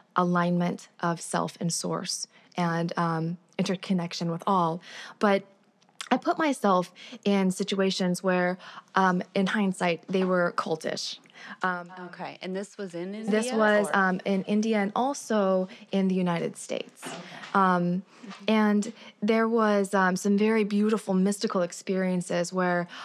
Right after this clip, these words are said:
Speaker 1: I got so wrapped up in the experience itself, I was not paying attention to the warning signs that my heart was giving. And so I put myself in situations where, um, I,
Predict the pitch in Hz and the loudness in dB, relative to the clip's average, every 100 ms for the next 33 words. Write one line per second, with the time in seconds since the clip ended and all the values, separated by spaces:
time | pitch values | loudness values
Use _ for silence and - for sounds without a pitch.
0 | - 196 196 180 - 208 196 180 175 - | -2 0 2 0 0 0 2 2 0 0
1 | 185 - 185 185 175 - - - 180 175 | -2 0 0 2 0 -4 -10 -4 -2 0
2 | 175 170 175 175 - 180 226 320 - - | -2 -4 -6 -12 -4 0 0 -2 -10 -20
3 | - - - 196 190 180 - 208 - - | -18 -8 2 2 2 -2 -2 0 0 0
4 | 196 185 202 185 185 185 175 170 175 170 | 0 0 0 -2 0 -2 -2 -2 0 0
5 | 170 - 175 160 165 - 165 160 - - | -4 -4 -4 -2 -4 -4 -4 -6 -8 -10
6 | - - 50 226 - - - - - 190 | -10 -10 -8 -10 -12 -20 -20 -14 -2 0
7 | 185 185 180 180 185 - - 185 185 208 | 0 0 2 0 -2 -12 -2 -2 0 0
8 | 190 185 - 180 185 180 185 - 240 381 | 2 0 -2 -4 -2 -4 -4 -6 -2 -2
9 | - 196 185 190 180 180 180 175 - - | -2 -2 -2 0 0 2 0 -2 -10 -14
10 | 202 185 185 180 180 - 180 180 175 175 | -2 2 2 2 0 0 2 2 2 0
11 | 185 | -4